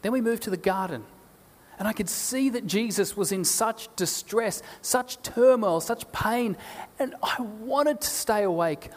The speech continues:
I wanted to keep watch and pray. But I was so tired. And then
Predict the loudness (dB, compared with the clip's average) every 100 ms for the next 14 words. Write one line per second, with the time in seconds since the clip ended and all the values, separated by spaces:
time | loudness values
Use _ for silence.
0 | -2 0 0 4 4 4 -2 -2 -2 -2
1 | -4 -6 -6 -8 -4 -4 -4 -8 -20 -20
2 | -20 -20 -20 -20 -20 -20 -20 -20 -20 -20
3 | -20 -20 -20 -16 -8 -8 -6 -6 -4 -4
4 | -6 -6 -2 -2 -2 -4 -10 -20 -20 -20
5 | -20 -20 -20 -20 -20 -20 -20 -20 -20 -20
6 | -20 -20 -20 -20 -20 -20 -20 -20 -20 -20
7 | -8 -6 -2 0 0 -4